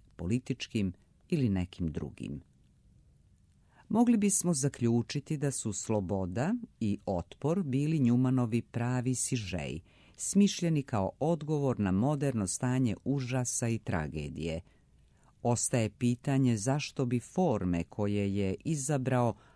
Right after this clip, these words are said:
mogle prenijeti ili predstaviti takve siže i zašto bi mogle stvoriti u jednoj recipročnoj akciji umjetnički senzibilitet koji odgovara njihovim politizovanim značenjima. Sjetimo se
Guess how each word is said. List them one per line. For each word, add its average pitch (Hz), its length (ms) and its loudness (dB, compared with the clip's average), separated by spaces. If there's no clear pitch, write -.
mogle 151 400 2
prenijeti 147 720 0
ili 92 200 2
predstaviti 117 800 -4
takve 101 400 -4
siže 95 600 -2
i 151 160 2
zašto 123 420 2
bi 170 120 0
mogle 123 340 2
stvoriti 107 720 0
u 107 120 -2
jednoj 104 480 2
recipročnoj 101 880 -2
akciji 139 540 0
umjetnički 180 680 2
senzibilitet 98 1000 -2
koji 104 260 0
odgovara 123 600 -2
njihovim 113 600 0
politizovanim 110 1080 0
značenjima. 69 880 -6
Sjetimo 101 600 0
se 214 240 -4